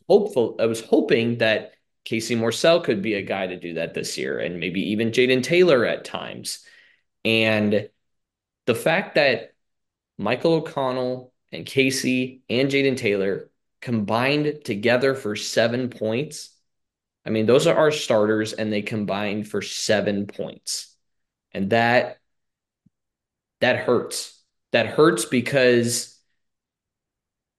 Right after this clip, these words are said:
you know, I, yes, Michael O'Connell, you know, he stuffed the stat sheet with his rebounds and his assists, and, you know, that's, that's all great.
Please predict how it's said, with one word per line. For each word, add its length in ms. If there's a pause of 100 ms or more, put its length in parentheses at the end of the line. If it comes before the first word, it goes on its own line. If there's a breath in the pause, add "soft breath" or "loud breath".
(360)
you 100
know, 100
I, 240
yes, 300
Michael 280
O'Connell, 560
you 140
know, 60
he 160
stuffed 520
the 340
stat 360
sheet 260
with 140
his 180
rebounds 520
and 80
his 160
assists, 420
and, 180
you 120
know, 160
that's, 400
that's 220
all 200
great. 400